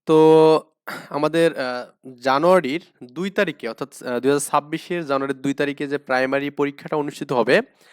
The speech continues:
এটা কিন্তু আপনার ওএমআর শিট, আহ, কিভাবে পূরণ করতে হয় অনেকে জানেন না বিষয়টাকে, যে আমরা কিভাবে পূরণ করলে actually পারফেক্ট হবে এটা আমাদের জানতে হবে A to Z, ওকে? এর জন্য আমরা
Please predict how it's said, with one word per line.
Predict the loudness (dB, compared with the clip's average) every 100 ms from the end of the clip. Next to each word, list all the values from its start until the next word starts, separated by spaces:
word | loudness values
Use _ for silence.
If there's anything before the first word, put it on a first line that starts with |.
| _ _ _ _ _ _
এটা | -2 0
কিন্তু | 0 0
আপনার | 2 0 2
ওএমআর | 0 2 0
শিট, | -2 -10 -14 _ -12
আহ, | -10 -10
কিভাবে | -10 -8 -8
পূরণ | -6 -2 -2
করতে | -2 -12 -10
হয় | -12
অনেকে | -10 -12
জানেন | -8 -6 -6
না | -8 -12 _ -14
বিষয়টাকে, | -10 -8 -8 -10 -6
যে | -2
আমরা | 0 -2
কিভাবে | -2 -4 -2 -2
পূরণ | -2 -2 0
করলে | -2 0 0
actually | -2 -6 -2
পারফেক্ট | -2 -2 -6 -8
হবে | -6 -6
এটা | -6
আমাদের | -6 -4 -6 _ _ _ _
জানতে | 2 2 4
হবে | 0 0
A |
to | -2 -8
Z, | -10
ওকে? | -6 -6 -6 _ _ _ _ _ _ _ -4
এর | 0 2
জন্য | 2 4
আমরা | 4 4 6 8 8 6